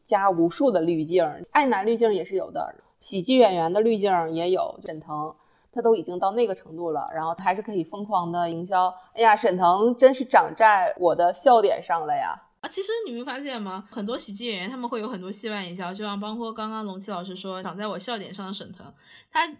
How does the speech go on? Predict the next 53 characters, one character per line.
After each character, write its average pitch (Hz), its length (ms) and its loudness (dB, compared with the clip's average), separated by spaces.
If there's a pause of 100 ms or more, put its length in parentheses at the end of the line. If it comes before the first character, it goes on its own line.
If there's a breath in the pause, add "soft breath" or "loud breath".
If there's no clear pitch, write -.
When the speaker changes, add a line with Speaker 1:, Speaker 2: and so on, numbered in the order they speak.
Speaker 2:
早 247 260 0
几 294 140 -8
年 214 200 -4
可 233 180 -10
能 214 140 -6
在 277 140 -4
我 226 100 -4
的 185 80 -6
笑 269 200 -4
点 190 160 -6
上 220 180 -8
租 277 180 -12
住 277 160 -8
过 196 160 -8
一 170 80 -10
段 180 200 -10
时 175 160 -14
间， 180 160 -10
但 220 120 -8
是 220 60 -10
现 240 180 -12
在 214 200 -8
已 175 80 -10
经 190 240 -8
被 208 100 -8
我 202 100 -4
赶 196 200 -10
出 180 120 -16
去 180 200 -14
了。 107 120 -18
我 196 120 -8
的 226 100 -8
笑 330 180 -6
点 240 160 -6
上 220 200 -10
不 277 80 -10
容 220 180 -6
许 196 100 -18
他 190 120 -12
站 208 180 -8
上 196 140 -8
这 247 100 -12
么 208 100 -12
一 175 80 -14
个 180 180 -10
奸 214 200 -6
懒 190 220 -8
馋 180 180 -8
滑 170 300 -6
的 185 180 -8
油 170 160 -12
腻 185 140 -12
男。 175 260 -16